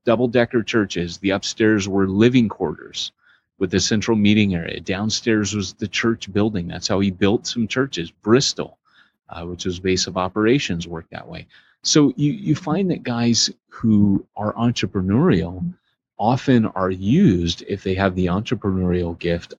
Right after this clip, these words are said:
on top of the, um, church planting gift to be movement makers. And so it's not as far of a stretch, but yeah, I think consistency, working hard,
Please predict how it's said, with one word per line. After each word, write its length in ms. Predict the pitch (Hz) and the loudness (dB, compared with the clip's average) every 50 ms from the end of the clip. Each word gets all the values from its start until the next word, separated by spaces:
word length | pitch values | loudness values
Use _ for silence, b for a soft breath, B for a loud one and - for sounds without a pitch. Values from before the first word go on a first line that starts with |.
| - | -8
on 220 | - 98 98 92 92 | -4 -2 -2 -2 -4
top 440 | - - - 143 135 170 - - | -6 -10 -10 -8 -6 -6 -6 -6
of 580 | - - - 87 87 82 85 87 85 87 - - _ b b b b b b b _ _ _ - | -8 -8 -6 -4 -2 -2 -2 -2 -4 -6 -10 -18 _ b b b b b b b _ _ _ -14
the, 480 | 101 90 90 95 92 90 87 90 87 87 | -10 -6 -2 0 0 2 0 0 -2 -4
um, 440 | 92 92 87 87 87 90 - - - _ _ | -6 -6 -6 -6 -8 -10 -14 -18 -20 _ _
church 320 | - - 180 190 196 - - | 0 2 2 2 2 2 2
planting 260 | 131 95 85 85 85 | 2 2 2 0 -2
gift 300 | 85 87 87 87 - - | -4 -6 -6 -6 -6 -4
to 140 | - 107 95 | -2 -2 0
be 260 | 90 98 92 90 90 | 0 0 0 0 0
movement 460 | 90 92 92 90 85 90 87 80 85 | 2 2 2 2 2 0 -4 -6 -4
makers. 680 | 90 92 90 85 - - - - - - - - - _ _ - | -4 -4 -4 -4 -6 -10 -14 -12 -8 -6 -6 -6 -6 _ _ -14
And 480 | 87 87 87 87 87 87 87 85 85 85 - b b b b b b b | -12 -10 -8 -8 -6 -6 -6 -8 -10 -12 -14 b b b b b b b
so 280 | - - - 156 147 143 | -6 -2 0 0 0 0
it's 300 | - - 143 123 - - | 0 0 0 0 0 -2
not 300 | 143 139 139 165 185 202 | -2 -2 -2 -2 -2 0
as 140 | 160 113 - | 0 0 -2
far 300 | - - 131 127 131 131 | -2 0 2 2 4 4
of 120 | 120 101 | 2 0
a 60 | 107 | 0
stretch, 680 | 90 - - - - - - - 101 98 98 - - - | -2 0 -2 -2 -4 -8 -8 -6 -8 -8 -10 -12 -12 -6
but 120 | - 113 - | -4 -4 0
yeah, 220 | 156 165 151 123 - | 0 -2 -2 -2 -6
I 100 | 139 151 | -6 -6
think 280 | - - 196 214 202 - | -2 0 0 0 0 0
consistency, 920 | 208 190 170 - - - 202 190 - - 196 190 180 - 202 190 190 180 | 0 0 2 2 2 2 2 0 0 -2 -4 -4 -4 -2 -2 -2 0 0
working 460 | 131 113 131 160 175 170 - 160 147 | 0 2 2 2 0 0 -2 -4 -2
hard, 440 | 123 107 117 110 113 123 135 135 | -2 0 0 2 2 2 0 -2